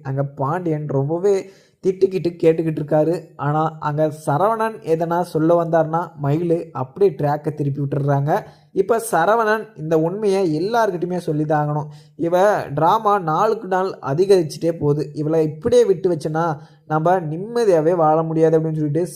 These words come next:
சரவணன் முடிவு பண்ணிட்டு, "அப்பா, மயிலு உஸ்-, காலேஜ் படிச்சேன்னது எல்லாமே பொய்ப்பா. அவ எந்த டிகிரியுமே முடிக்கல, காலேஜ் எப்படி இருக்குன்னு கூட தெரியாது, அவ ஒரு வேலை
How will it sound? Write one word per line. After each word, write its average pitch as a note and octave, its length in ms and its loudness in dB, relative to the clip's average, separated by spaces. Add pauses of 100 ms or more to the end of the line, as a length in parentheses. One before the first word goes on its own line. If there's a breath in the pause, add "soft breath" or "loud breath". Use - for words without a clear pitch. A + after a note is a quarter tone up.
சரவணன் F#3 420 0
முடிவு D#3+ 220 -2
பண்ணிட்டு, D3+ 460 -2 (200 loud breath)
"அப்பா, D3+ 500 0
மயிலு G#3+ 300 6 (100)
உஸ்-, D#3+ 480 -4
காலேஜ் G#3 420 0
படிச்சேன்னது F#3 640 0
எல்லாமே G#3 420 0
பொய்ப்பா. E3+ 480 2 (220 loud breath)
அவ F#3 300 2
எந்த F3+ 340 -2
டிகிரியுமே G#3+ 460 0
முடிக்கல, F#3+ 380 2 (160)
காலேஜ் G3+ 600 0
எப்படி D#3+ 320 -4
இருக்குன்னு G#3+ 380 0
கூட G3 140 4
தெரியாது, F3+ 520 2 (180 loud breath)
அவ F#3 260 2
ஒரு E3 220 4
வேலை A3 360 2